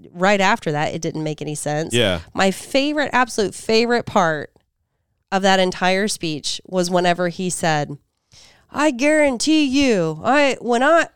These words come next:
Speaker 1: if you put something on my, my desk that says, 'I will veto it,'" immediately, like, before co-,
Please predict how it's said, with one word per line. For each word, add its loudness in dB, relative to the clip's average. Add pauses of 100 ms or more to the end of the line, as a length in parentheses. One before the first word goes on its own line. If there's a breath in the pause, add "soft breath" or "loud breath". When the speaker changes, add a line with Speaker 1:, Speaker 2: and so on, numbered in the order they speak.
(140)
Speaker 1:
if -6
you 2
put -2
something -2
on 0
my, 2 (1120 soft breath)
my 2
desk 0
that 0
says, -2
'I 6
will 4
veto 4
it,'" 0
immediately, 0
like, 0
before 2
co-, 0